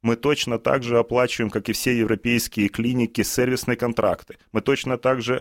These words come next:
обучаем наших докторов в европейских клиниках. Это такая же затратная часть.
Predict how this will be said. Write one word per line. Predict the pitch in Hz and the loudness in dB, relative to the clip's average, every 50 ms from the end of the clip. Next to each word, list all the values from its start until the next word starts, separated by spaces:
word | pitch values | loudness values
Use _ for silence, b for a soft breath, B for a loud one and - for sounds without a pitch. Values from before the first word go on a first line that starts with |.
| - | -2
обучаем | 117 110 120 117 - - 127 123 127 127 | -2 0 0 0 0 2 2 2 2 2
наших | 120 117 - - 113 | 0 -2 -2 -2 -4
докторов | 107 113 113 - - 113 117 120 110 | -2 -2 -2 0 0 0 0 2 0
в | 110 | 0
европейских | 113 110 113 107 - 113 113 - - - 117 | 0 0 0 0 0 0 -2 -2 0 -4 -4
клиниках. | - - 113 104 95 90 82 - 85 - | -2 0 0 0 0 0 -2 -4 -4 -4
Это | - - - 117 | -4 -4 -4 -2
такая | - 120 - - 113 113 120 123 | -2 -2 -2 0 2 2 2 2
же | 123 131 | 0 -2
затратная | 117 120 113 - - 113 107 - 110 113 110 | -2 -2 -2 0 2 0 0 0 -2 -4 -2
часть. | - - 95 - - - | -2 -2 -4 -4 -4 -10